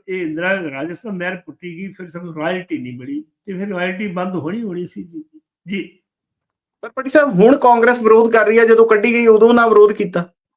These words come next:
Speaker 2: ਜਾਂ ਜਦੋਂ ਰਾਇਲਟੀ ਮੰਗ
Speaker 1: ਕਾਂਗਰਸ
Speaker 2: ਸਕਦੇ
Speaker 1: ਦੇ
Speaker 2: ਸੀ, ਇਹਨਾਂ ਦੀ
Speaker 1: ਬੀਜੇ ਹੋਏ
Speaker 2: ਸਰਕਾਰ ਰਹੀ, ਉਦੋਂ ਨਾ ਕੀਤਾ।
Speaker 1: ਕਾਂਗਰਸ ਦੇ ਬੀਜੇ ਹੋਏ ਕੰਡੇ ਜਿਹੜੇ ਇਹਨੇ ਨੇ, ਉਹ ਸਾਨੂੰ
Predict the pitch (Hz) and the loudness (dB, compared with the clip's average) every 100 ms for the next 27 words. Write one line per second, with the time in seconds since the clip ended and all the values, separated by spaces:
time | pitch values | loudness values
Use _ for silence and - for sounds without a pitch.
0 | _ _ _ _ _ _ _ - 180 202 | _ _ _ _ _ _ _ 2 4 4
1 | 180 185 208 196 180 - - 175 180 180 | 4 4 4 2 -2 -12 -2 2 2 2
2 | 220 190 214 233 262 254 208 247 208 226 | 4 4 2 4 2 4 4 4 4 4
3 | 226 233 233 208 226 185 190 220 233 208 | 4 4 4 6 4 4 2 2 4 4
4 | 233 247 233 226 214 208 - _ _ _ | 4 2 0 0 0 0 -8 _ _ _
5 | _ _ _ _ _ _ - 190 202 208 | _ _ _ _ _ _ -16 -12 -12 -12
6 | 240 208 240 202 165 185 175 190 233 190 | -14 -12 -14 -14 -18 -20 -20 -18 -16 -12
7 | 220 226 _ - 180 185 214 196 202 185 | -12 -14 _ -18 -14 -12 -12 -12 -14 -14
8 | 165 196 214 214 247 - 185 202 | -16 -16 -18 -20 -20 -20 -18 -20